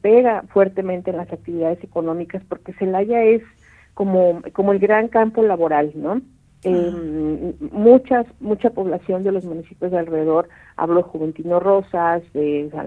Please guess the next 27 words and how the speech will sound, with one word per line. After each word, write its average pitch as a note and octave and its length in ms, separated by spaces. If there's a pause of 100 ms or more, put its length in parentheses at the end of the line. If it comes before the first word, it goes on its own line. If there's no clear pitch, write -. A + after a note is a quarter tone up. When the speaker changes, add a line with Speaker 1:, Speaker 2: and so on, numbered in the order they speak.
Speaker 1:
de, D3+ 160
em, C3 320 (540)
Villagrán, F3 580
de F3 80
Cortázar, F#3 720 (460)
este, D#3+ 1120
eh, - 40
de D#3+ 120
Salvatierra, E3+ 720
eh, F#3 300 (760)
trabajan, G#3 720 (200)
desarrollan F#3+ 500
actividades F#3 500 (300)
en F#3+ 140
toda G#3+ 160
la G#3+ 120
in-, F#3+ 220
la, E3 380
la E3 140
industria. F3+ 760
La E3+ 140
industria F#3+ 460
de F#3+ 120
Celaya F3+ 360
es F#3+ 100
muy F#3+ 180
diversa, F#3+ 560